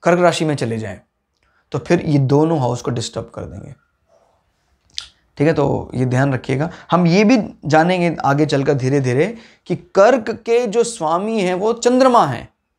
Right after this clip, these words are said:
तो मंगल चंद्रमा की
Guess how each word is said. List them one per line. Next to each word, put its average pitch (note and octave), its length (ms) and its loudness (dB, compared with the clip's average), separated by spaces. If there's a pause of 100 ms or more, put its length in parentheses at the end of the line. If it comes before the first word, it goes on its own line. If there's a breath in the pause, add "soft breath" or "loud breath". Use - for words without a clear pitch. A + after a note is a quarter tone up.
(1300 soft breath)
तो G3+ 60 4
मंगल G#3 600 4 (1300)
चंद्रमा A#3+ 600 2
की A#3 420 -2